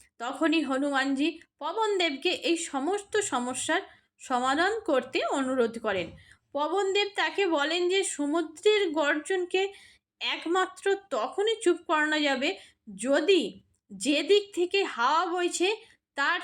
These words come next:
থেকে জোরে অন্য দিক থেকে হাওয়া বওয়ানো যায়। সেই কথা শুনে বজরংবলী যে দিক থেকে হাওয়া বইছে, তার থেকে উল্টো দিকে জোরে উঠতে শুরু করেন। এর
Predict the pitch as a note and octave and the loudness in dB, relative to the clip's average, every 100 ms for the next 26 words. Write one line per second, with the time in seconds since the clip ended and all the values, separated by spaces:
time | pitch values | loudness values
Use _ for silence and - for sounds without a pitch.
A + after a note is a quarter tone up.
0 | - F#4 F4 F#4 A#3+ A3+ D4+ F4+ E4 G3+ | -2 0 2 2 2 2 2 2 0 -2
1 | - A#3 C#4+ E4+ F4+ C4 D4+ D4 - B3+ | -6 -4 0 2 4 4 2 0 -2 0
2 | F4 F4+ - A3+ A#3+ D#4+ C4+ A3 A3+ B3+ | 0 0 0 2 2 2 0 0 2 2
3 | C4+ C#4 C4+ A3+ G#3+ F3+ - - - _ | 0 0 -2 -2 -2 -2 -8 -18 -20 _
4 | _ - F#4 F#4+ F4+ F4 F4+ F4 D#4+ D#4 | _ -4 0 0 0 0 0 -2 -2 0
5 | F#4 C4+ A#3+ A3 A3 - D4 F#4+ A4 F4+ | 0 0 0 0 -4 -4 -2 0 0 2
6 | F#4 - - _ _ _ G3+ A3 D4 D#4+ | 2 -2 -10 _ _ _ -8 -2 2 2
7 | G#4+ - G4+ G4 D#4+ - C#4 F#4 F#4 F#4 | 0 0 0 2 -2 0 0 2 2 0
8 | D#4 - F4+ G4+ - C#4 D#4 E4 C4 - | 0 0 -2 -2 -2 0 0 -2 -6 -16
9 | _ E4+ E4 F4 - A#3+ D4+ D#4 G#4 F4 | _ -6 0 0 0 0 0 4 6 6
10 | - C4 F3 - _ _ _ G3 C4 D#4+ | 6 2 -2 -8 _ _ _ -6 0 2
11 | F4+ G4+ - C4 D#4+ - D4 D4 C4+ C4 | 4 0 0 4 4 4 -2 0 -2 0
12 | A3+ G3+ F3 - _ _ _ - A#3+ D4+ | 0 -2 -6 -12 _ _ _ -6 -2 -2